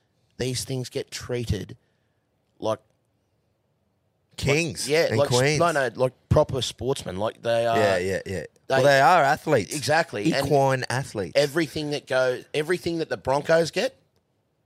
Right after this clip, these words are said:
Speaker 1: our racehorses get.
Speaker 2: Yeah.
Speaker 1: They, they, they're on a nutrition-based diet.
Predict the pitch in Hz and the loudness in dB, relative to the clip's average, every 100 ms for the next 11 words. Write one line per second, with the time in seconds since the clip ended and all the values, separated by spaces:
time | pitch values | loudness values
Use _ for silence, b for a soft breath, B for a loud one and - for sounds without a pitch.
0 | _ - 113 104 104 98 107 95 - - | _ -4 -4 0 -2 -2 -6 -10 -16 -18
1 | - - 110 78 - _ _ 110 107 _ | -18 -6 -4 -4 -10 _ _ -6 -6 _
2 | _ 113 110 104 - 110 113 110 107 110 | _ -4 -4 -4 -10 -6 -4 -4 -6 -8
3 | 104 - 143 - 139 123 120 - 120 113 | -10 -8 -8 -8 -2 0 0 -2 -2 0
4 | 107 107 | 0 -4